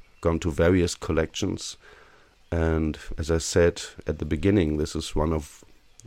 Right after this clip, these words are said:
the rare works on paper, uh, that we still have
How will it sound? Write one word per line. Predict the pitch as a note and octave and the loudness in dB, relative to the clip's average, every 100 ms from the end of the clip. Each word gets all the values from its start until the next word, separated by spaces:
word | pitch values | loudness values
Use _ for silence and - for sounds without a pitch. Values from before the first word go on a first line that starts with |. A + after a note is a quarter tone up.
| - | -8
the | F2 | -2
rare | E2 F2 F#2 E2 | 2 6 6 6
works | D#2+ D#2 - | 2 -2 -4
on | D2+ | -4
paper, | C#2+ D2 C#2+ D2 D2+ - - - - - - _ E2+ | -2 -2 0 -2 -4 -6 -20 -20 -20 -20 -20 _ -6
uh, | D#2+ D2+ D2 C#2+ C#2+ | -2 0 0 0 0
that | D2 F2+ | -2 0
we | D#2 | -2
still | - - D#2 | 0 0 0
have | E2 D#2 C#2 - | 2 0 -2 -8